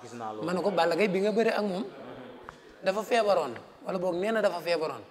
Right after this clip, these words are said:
Speaker 1: Wala ay supporter am wax loolu.
Speaker 2: Waaw, mu ne ma, "Ndax wér na?" Ma ne ko, "Wér na, ndax mooy borom unicef." Mu ne, "Demal nga laaj ko, bu wéree ba pare ñu jël combat bi." Te yaakaar naa ne bi nga jël combat bi, wér nga. Macha Allah, yàlla na nga wér, mu, moom tamit mu wér. Combat bi taxaw na, nee na nag ñaari coup attanoo ko ci moom.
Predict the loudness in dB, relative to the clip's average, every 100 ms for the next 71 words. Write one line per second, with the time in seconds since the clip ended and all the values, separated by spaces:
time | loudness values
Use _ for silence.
0 | -20 -20 -14 -12 -10 -8 -8 -6 -8 -8
1 | -10 -14 -16 -10 -4 -2 -2 -6 -18 -12
2 | -6 -6 -4 -2 0 2 0 -2 -8 -16
3 | -10 -8 -6 -4 -4 -4 -6 -6 -6 -6
4 | -8 -12 -10 -12 -12 -20 -20 -20 _ _
5 | _ -6 -4 -4 -4 -2 -2 -4 -10 -12
6 | -20 _ -10 -6 -4 -6 -4 -4 -4 -4
7 | -4 -4 -4 -6 -6 -6 -4 -4 -4 -6
8 | -8 -12 -20 -20 _ -6 -4 -2 -2 -2
9 | 0 -2 0 -2 -2 -10 -18 _ _ _
10 | _ _ -6 -2 -2 0 0 0 -4 -12
11 | 0 4 4 4 2 2 0 -2 -4 -2
12 | -2 -2 -4 -4 -6 -12 -16 -16 -18 -20
13 | -20 -4 0 2 2 0 -6 -8 -10 -14
14 | -20 -8 0 0 0 -2 -2 -2 -4 -6
15 | -8 -8 -10 -10 -14 -18